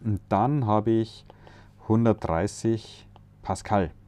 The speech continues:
Und an der Stelle sind's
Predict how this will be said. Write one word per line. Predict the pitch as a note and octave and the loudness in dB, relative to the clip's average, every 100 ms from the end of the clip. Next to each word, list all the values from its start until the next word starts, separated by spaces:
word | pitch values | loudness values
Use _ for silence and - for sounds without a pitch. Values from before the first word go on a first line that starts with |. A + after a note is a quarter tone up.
| - - - - - - - - - - - | -20 -20 -20 -20 -20 -20 -20 -20 -20 -20 -6
Und | G#2+ G#2+ G#2 | 0 0 2
an | G#2 G2 - | 0 0 2
der | G#2 B2 D#3 | 4 4 2
Stelle | - - - B2 C3+ C#3 C#3 C#3 C#3 C#3 C#3 C#3 C3+ | -2 -10 0 2 2 2 0 2 2 2 2 2 0
sind's | - A#2 A2+ | -2 -2 -2